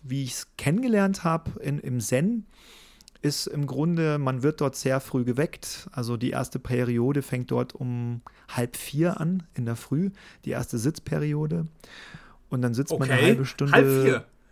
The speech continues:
Speaker 1: Halb vier, ja,
Speaker 2: Okay.
Speaker 1: genau. Äh, hätte ich mir früher auch gar nicht vorstellen können,
Speaker 2: Ja, das
Speaker 1: sowas,
Speaker 2: ist
Speaker 1: weil
Speaker 2: schon
Speaker 1: es ist ja, ist ja mitten in der Nacht, ja.
Speaker 2: Halb vier ist schon knackig, also,
Speaker 1: Es
Speaker 2: ja.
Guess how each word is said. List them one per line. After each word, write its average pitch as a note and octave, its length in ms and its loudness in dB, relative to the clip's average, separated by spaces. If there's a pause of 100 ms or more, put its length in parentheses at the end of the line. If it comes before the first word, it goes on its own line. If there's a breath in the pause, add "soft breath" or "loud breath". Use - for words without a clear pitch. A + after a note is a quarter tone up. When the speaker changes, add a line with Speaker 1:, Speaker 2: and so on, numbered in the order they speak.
(160)
Speaker 1:
Halb A#2+ 320 0
vier, E3 420 4
ja, A#2+ 240 4
Speaker 2:
Okay. D#3+ 280 4
Speaker 1:
genau. A#2+ 380 0 (920 loud breath)
Äh, B2 720 2
hätte A#2+ 140 -2
ich - 140 -4
mir A2+ 100 0
früher A#2 320 -2
auch - 140 -10
gar A#2 160 -10
nicht C#3+ 160 -6
vorstellen C#3 400 -4
können, C3 180 -2
Speaker 2:
Ja, D#3 80 2
das D3+ 100 2
Speaker 1:
sowas, C3+ 140 -2
Speaker 2:
ist - 80 -4
Speaker 1:
weil - 60 2
Speaker 2:
schon A#2+ 100 2
Speaker 1:
es - 80 -2
ist F3 160 -2
ja, A2+ 220 2
ist - 320 -8
ja F#3 100 2
mitten A#2 300 -2
in A#2+ 140 -2
der B2 120 -4
Nacht, - 380 -10
ja. B2+ 100 -4
Speaker 2:
Halb C3+ 160 2
vier G3 140 4
ist G#3+ 80 0
schon G#3 120 0
knackig, B2+ 540 -4
also, A#2 340 -6 (540 loud breath)
Speaker 1:
Es C#3 140 -4
Speaker 2:
ja. C#3+ 120 -2